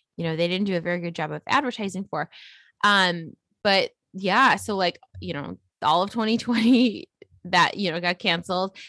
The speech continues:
The marathon was supposed to happen in twenty twenty-one. It got pushed back to that. Um, then that didn't happen. And I was the one that reached out to them and was like, "Is this marathon happening in twenty twenty-two?" And they're like, "Yeah, you know,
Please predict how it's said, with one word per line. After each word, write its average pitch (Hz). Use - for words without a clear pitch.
The 180
marathon 180
was 175
supposed 190
to 208
happen 180
in 185
twenty 175
twenty-one. 185
It 214
got 165
pushed 202
back 170
to 165
that. 175
Um, 170
then 170
that 165
didn't 175
happen. 214
And 175
I 240
was 285
the 247
one 220
that 190
reached 185
out 160
to 170
them 196
and 190
was 180
like, 156
"Is 165
this 262
marathon 494
happening 277
in 269
twenty 254
twenty-two?" 240
And 254
they're 214
like, 175
"Yeah, 277
you 220
know, 185